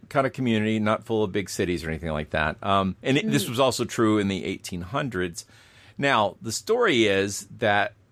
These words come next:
Speaker 1: the family was wealthy, wealthy landowners, but,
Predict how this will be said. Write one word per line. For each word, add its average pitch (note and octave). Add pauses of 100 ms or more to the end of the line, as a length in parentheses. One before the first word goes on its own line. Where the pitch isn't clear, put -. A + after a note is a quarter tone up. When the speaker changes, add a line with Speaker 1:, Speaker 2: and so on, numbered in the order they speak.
(300)
Speaker 1:
the -
family D3
was G#2
wealthy, A2+
wealthy G#2+
landowners, F#2 (200)
but, G#2